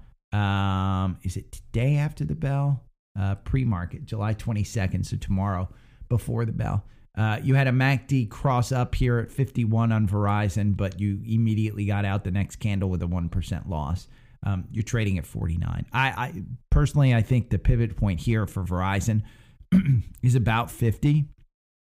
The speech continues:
Um, you tra-, you had a, their last earnings, they traded all the way down to forty-six. And boy, I'm going on a long time here, but, um, yeah, I, I,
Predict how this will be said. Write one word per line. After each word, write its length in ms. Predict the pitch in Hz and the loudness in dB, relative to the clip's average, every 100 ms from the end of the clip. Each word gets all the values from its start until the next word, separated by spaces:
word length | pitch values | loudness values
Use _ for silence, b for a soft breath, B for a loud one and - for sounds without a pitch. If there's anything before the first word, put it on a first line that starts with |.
| - - | -6 0
Um, 180 | 95 90 | 2 2
you 140 | 98 | 0
tra-, 220 | - 120 | 2 0
you 260 | 117 117 113 | 0 2 4
had 220 | 117 120 | 4 2
a, 100 | 104 B B - | -2 B B 0
their 120 | 127 | 2
last 320 | 131 147 - | 6 4 4
earnings, 320 | 139 127 113 | 2 4 2
they 140 | 87 110 | 0 -2
traded 340 | 120 113 107 | 2 2 4
all 140 | 98 107 | 2 2
the 80 | |
way 160 | 104 104 | 2 0
down 460 | 92 98 101 101 98 | 2 0 2 2 0
to 360 | - 104 101 | -2 0 0
forty-six. 1160 | 90 - 113 104 92 90 - 101 62 - - - - B B _ _ | 0 -4 0 0 0 -4 -8 -8 -8 -10 -18 -20 -20 B B _ _
And 200 | 107 98 | 0 0
boy, 280 | 113 131 113 | 0 2 2
I'm 120 | 82 | 2
going 320 | 85 90 87 | 2 2 4
on 160 | 85 82 | 4 4
a 40 | |
long 200 | 78 85 | 2 2
time 240 | 82 82 82 | 2 2 2
here, 160 | 76 | 0
but, 300 | 82 101 98 B B _ - | 2 0 -2 B B _ 0
um, 580 | 113 110 110 110 101 107 | 2 4 4 4 2 2
yeah, 340 | 123 104 85 104 | 2 2 -2 -2
I, 100 | 143 143 - - - | -2 -4 -8 -14 -6
I, 80 | 160 | -6